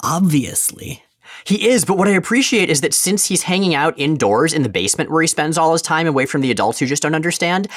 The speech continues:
Speaker 2: he's wearing his jeans, his leather jacket, his chains, his gothity leather face wrap, and then he's just in his socks. Like, I know you're not supposed to wear shoes indoors, so this makes sense, but it's so incongruous and adorable.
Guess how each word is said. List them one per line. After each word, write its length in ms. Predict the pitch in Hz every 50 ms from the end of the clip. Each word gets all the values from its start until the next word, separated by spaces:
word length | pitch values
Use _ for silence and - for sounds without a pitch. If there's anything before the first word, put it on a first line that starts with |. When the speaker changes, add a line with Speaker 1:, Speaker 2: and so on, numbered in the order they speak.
| - - - -
Speaker 2:
he's 160 | 170 156 139
wearing 340 | 151 151 147 143 139 131 - - - - _
his 160 | - 120 101
jeans, 640 | 90 101 107 143 160 165 156 151 147 147 151 143 - - - -
his 180 | - 123 - -
leather 320 | 120 143 143 120 117 107
jacket, 720 | 92 95 - - 180 160 147 143 143 - 147 139 135 - - _
his 220 | - 120 101 -
chains, 720 | - - - - - 160 147 143 151 151 147 147 151 147 143 - - -
his 180 | 135 123 131
gothity 440 | - - 156 151 151 - 151 143 143
leather 240 | 135 143 127 135 120
face 380 | - - - 117 120 135 -
wrap, 320 | - 165 156 170 190 185 _ _ _ _
and 60 | - 135
then 80 | 135
he's 140 | 147 135 -
just 180 | 151 143 - 151
in 60 | 131
his 100 | 113 -
socks. 540 | - 120 98 82 - - - - - - - _ _ _ _ _ _ _ -
Like, 260 | 143 143 131 - - - -
I 100 | 139 147
know 80 | 160
you're 100 | 170 185
not 160 | 180 185 185 175
supposed 180 | - 180 160
to 80 | - 156
wear 120 | 156 151
shoes 260 | 143 - 131 135 131
indoors, 340 | 147 135 120 120 117 127 139
so 80 | - 127
this 160 | 131 131 -
makes 220 | 139 127 127 -
sense, 340 | - - 104 107 151 165 -
but 140 | - 151 139
it's 100 | 127 -
so 380 | - - - - 123 113 143 151
incongruous 800 | 151 151 139 - - 101 107 113 110 131 135 135 151 165 160 -
and 160 | - 143 -
adorable. 800 | 113 101 95 - 131 104 104 110 98 82 76 - 80 82 92 107